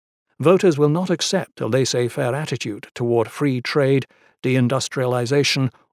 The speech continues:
or the rise of China any longer. Whether voters' demands on these issues are reasonable or constructive is beside the point.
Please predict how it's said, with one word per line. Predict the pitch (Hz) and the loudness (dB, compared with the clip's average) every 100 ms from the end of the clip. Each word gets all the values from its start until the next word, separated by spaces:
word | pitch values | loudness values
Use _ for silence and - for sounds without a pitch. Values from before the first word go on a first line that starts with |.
| - | 0
or | 139 | 0
the | 131 | 2
rise | 127 123 110 | 2 2 -2
of | 110 | -6
China | - 175 185 101 98 | -4 0 0 -2 -4
any | 135 131 | -4 -2
longer. | 123 151 127 104 - - _ _ _ _ _ _ | -2 -4 -4 -8 -14 -20 _ _ _ _ _ _
Whether | 147 127 113 | 6 6 6
voters' | 131 123 123 - | 4 4 0 -2
demands | 123 120 117 113 | 0 2 2 0
on | 113 | 0
these | 117 107 | 0 -2
issues | 127 - 117 107 | -2 -2 -2 -2
are | 104 101 | -6 -2
reasonable | 139 147 139 127 120 117 | -2 0 0 0 -2 0
or | 113 - | -2 -2
constructive | 113 - - 202 - - 101 139 | -8 -8 -4 -4 -4 -6 -6 -4
is | 123 | -6
beside | - - 143 | -6 -4 -4
the | 127 | -6
point. | - 202 147 - | -6 -6 -6 -10